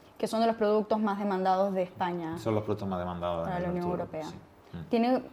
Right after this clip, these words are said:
Speaker 1: nos podrías comentar un poquito sobre el crecimiento que tengan estos productos o por qué son interesantes realmente?
Speaker 2: Bueno, no, eh, eh, Almería, el, el modelo Almería se ha convertido en la huerta de Europa. Eh,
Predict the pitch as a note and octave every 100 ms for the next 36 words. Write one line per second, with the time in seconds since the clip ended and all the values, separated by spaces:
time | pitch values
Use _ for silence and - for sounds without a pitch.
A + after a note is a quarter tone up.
0 | - F#3+ G#3+ G#3 G#3 A3 C#4 C4+ C4 A#3+
1 | C#4 B3 A#3 A3 G3+ G3 G3+ A#3+ A3+ A3
2 | G#3+ G3+ G3+ F#3+ F#3+ A#3+ A#3+ G#3 G3+ G3+
3 | F#3+ F#3+ F3+ G#3+ G#3+ G#3 G3+ G3+ G3+ F#3+
4 | - G#3 A3 G3 G3 G3+ G3+ F#3 F#3+ F#3
5 | - - - - - - - - - -
6 | - - - - A#2+ B2+ B2+ A2+ F#2 F#2+
7 | G#2+ G2 G#2+ G#2 G2 G#2 G#2 B2 D3 D#3+
8 | - - - - - - F#2+ F#3+ F#3+ A#2+
9 | B2+ A#2+ C3+ C#3 A2 F2 F2+ G#2+ F2+ F#2
10 | F#2 D#2+ E2 F#2 F#2 E2+ - - - F#2